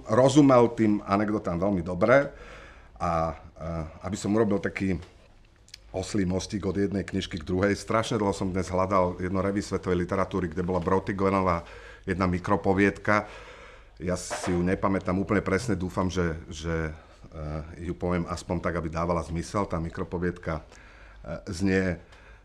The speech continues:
„Skúšali ste niekedy žiť šesť mesiacov v San Jose v garzónke s mužom, ktorý sa dennodenne učí hrať na husle?“ S týmito slovami podávala policajtom prázdny revolver. A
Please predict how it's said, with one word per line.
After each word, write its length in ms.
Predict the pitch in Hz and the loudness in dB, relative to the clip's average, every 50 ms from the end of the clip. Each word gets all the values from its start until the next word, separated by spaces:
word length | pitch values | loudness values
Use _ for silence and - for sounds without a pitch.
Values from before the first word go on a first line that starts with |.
| - - - - - - - - - - - - - - | -20 -20 -20 -20 -20 -20 -20 -20 -20 -20 -20 -20 -20 -14
„Skúšali 720 | - - - - - - 131 135 147 - - 175 165 156 147 - | -10 -10 -10 -8 -4 0 2 2 2 4 6 8 8 8 6 4
ste 160 | - - 135 | 2 4 4
niekedy 480 | 117 110 110 117 113 - 139 120 113 120 | 6 6 6 4 4 4 2 2 2 2
žiť 200 | 95 104 101 - | 2 2 0 2
šesť 320 | - - - 120 117 107 101 | 0 2 4 4 4 4 2
mesiacov 640 | 101 104 104 - - 120 113 107 - - 104 92 85 | 0 0 0 2 2 2 2 2 2 2 0 0 0
v 80 | - | -4
San 320 | - - - 107 104 107 104 | -4 2 4 4 4 4 2
Jose 400 | - - 104 98 - 98 104 101 90 | 0 0 0 2 2 4 2 2 2
v 80 | 82 - | 2 0
garzónke 480 | 98 98 98 95 95 104 101 95 - | 0 0 0 0 0 -2 -2 -2 -2
s 160 | 101 90 85 95 | -2 -2 0 0
mužom, 320 | 95 92 90 107 101 98 | 0 0 0 0 0 0
ktorý 320 | 98 - - 98 92 92 | 0 0 0 0 0 0
sa 160 | 90 - 95 87 | -2 -2 -4 -2
dennodenne 640 | 80 92 92 92 95 98 85 92 90 87 90 87 | 0 0 2 2 2 0 0 0 0 0 0 0
učí 320 | - 92 - - - 90 82 | -2 -6 -6 -4 -4 -2 -2
hrať 160 | 87 90 87 | 0 -2 0
na 160 | 85 82 80 | -2 -2 -2
husle?“ 480 | 78 95 95 - - 120 113 107 90 - - - _ _ - - - - - | -2 -4 -6 -4 -2 -2 -2 -2 -2 -6 -10 -20 _ _ -20 -20 -20 -20 -20
S 160 | - - - - | -12 -10 -8 -2
týmito 400 | - 123 127 127 123 127 110 90 | 0 2 4 4 4 2 0 -4
slovami 480 | - - 95 98 104 110 107 104 101 | -2 -2 0 2 2 2 2 2 0
podávala 480 | - 92 87 92 87 87 87 80 78 - | 0 0 0 2 2 2 0 -2 -4 -4
policajtom 560 | - 87 87 85 - - 85 82 - 85 78 | -2 -2 -2 -2 -2 -4 -4 -4 -4 -4 -6
prázdny 480 | - 78 78 76 76 - 85 80 78 80 | -4 -4 -6 -6 -6 -6 -6 -6 -4 -4
revolver. 480 | 80 78 80 78 78 73 76 76 - - - _ - - - - - - - - - - - - - | -4 -4 -6 -8 -8 -10 -12 -14 -16 -20 -20 _ -20 -20 -18 -18 -16 -14 -14 -14 -14 -14 -10 -2 2
A 320 | 101 104 104 101 95 92 | 4 6 6 6 6 4